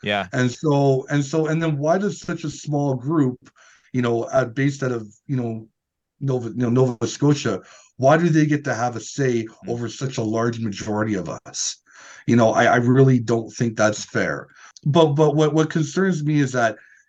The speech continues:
Speaker 2: you know, when these athletes compete, what the downer is, it's almost like that asterisk is gonna be over this, saying that the proper, you know, the athletes who should have been there never got to compete,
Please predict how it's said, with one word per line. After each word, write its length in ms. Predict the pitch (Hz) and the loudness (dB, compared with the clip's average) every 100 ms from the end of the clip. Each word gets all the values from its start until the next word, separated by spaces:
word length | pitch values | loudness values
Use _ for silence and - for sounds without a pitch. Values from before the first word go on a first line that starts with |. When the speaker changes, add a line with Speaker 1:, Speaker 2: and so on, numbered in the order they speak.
| - | -4
Speaker 2:
you 100 | 139 | 0
know, 60 | 135 | 2
when 220 | 139 151 | 2 2
these 200 | 143 135 | 0 0
athletes 420 | 143 151 139 127 | -2 -2 -6 -8
compete, 540 | 123 113 - 151 135 | -12 -12 -6 -4 -4
what 180 | 131 139 | -2 -2
the 100 | 139 | -2
downer 520 | 110 127 165 190 147 | 0 2 2 2 0
is, 160 | 120 117 | -2 -4
it's 120 | 113 | -6
almost 300 | 160 170 165 | -4 -4 -4
like 100 | 151 | -4
that 160 | 135 120 | -4 -4
asterisk 880 | 113 117 - 131 90 - - - - - | -4 -4 -6 -8 -8 -8 -14 -16 -10 -6
is 140 | 110 | -4
gonna 240 | 127 120 117 | -2 -2 0
be 140 | 117 | 0
over 360 | 107 110 107 101 | 0 0 0 -2
this, 260 | 82 - - - | -2 -8 -16 -18
saying 280 | - 139 131 | -2 4 6
that 200 | 120 101 - _ _ - | 6 2 -6 _ _ -8
the 80 | |
proper, 600 | - - 165 - 160 147 127 | -4 4 6 6 4 4 4
you 80 | |
know, 80 | 131 | 0
the 120 | 135 | 0
athletes 460 | 139 165 180 135 - | 2 2 4 0 0
who 60 | 131 | -6
should 260 | - 180 | 0 0
have 100 | 160 | 2
been 160 | 135 117 | 0 -2
there 140 | 113 | -4
never 340 | 123 151 151 139 | 0 0 0 0
got 260 | 135 127 | -2 -4
to 80 | 113 | -10
compete, 560 | - 104 - 151 120 | -12 -12 -4 -2 -2